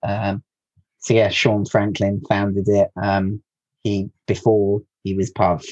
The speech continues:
Franklin's Brewery, um, went on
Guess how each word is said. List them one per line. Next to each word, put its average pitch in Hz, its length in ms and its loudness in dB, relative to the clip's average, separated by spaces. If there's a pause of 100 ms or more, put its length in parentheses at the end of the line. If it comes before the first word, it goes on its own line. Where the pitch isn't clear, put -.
Franklin's 95 460 -2
Brewery, 120 400 0 (760)
um, 98 440 0
went 101 160 0
on 98 140 0